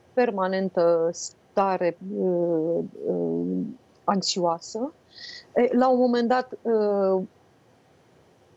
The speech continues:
dorința lor este să scape de această suferință. Trebuie să înțelegem că oamenii care, uh, comit actul de suicid, uh, sunt oameni care își do-,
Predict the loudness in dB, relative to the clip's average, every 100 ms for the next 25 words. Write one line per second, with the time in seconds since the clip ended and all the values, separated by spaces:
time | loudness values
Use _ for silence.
0 | _ _ _ _ _ _ 0 2 2 2
1 | 2 0 0 0 -2 -4 -4 -4 -8 -2
2 | -2 -2 -2 -4 -4 -8 -8 -10 -6 -4
3 | -2 -4 -6 -14 -14 _ _ -16 0 2
4 | 2 2 0 0 2 2 -2 -2 0 0
5 | 2 0 -2 0 0 0 -2 _ _ -12
6 | -4 0 0 0 0 2 0 0 -10 -20
7 | _ -8 -4 -2 0 0 -2 -4 -2 -6
8 | 0 0 0 -8 _ _ -20 -20 -20 -20
9 | -4 2 4 4 4 4 4 2 -2 -4
10 | -2 0 0 0 0 0 -2 0 0 0
11 | -4 -6